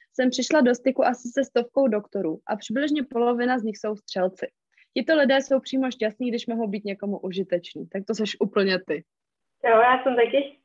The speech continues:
Speaker 2: eh, přemýšlela nad tím, že bych šla jako studovat, eh,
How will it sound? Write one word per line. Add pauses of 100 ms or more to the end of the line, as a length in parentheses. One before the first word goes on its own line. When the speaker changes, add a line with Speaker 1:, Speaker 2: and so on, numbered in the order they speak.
(120)
Speaker 2:
eh, (140)
přemýšlela
nad
tím,
že
bych (120)
šla
jako (680)
studovat,
eh,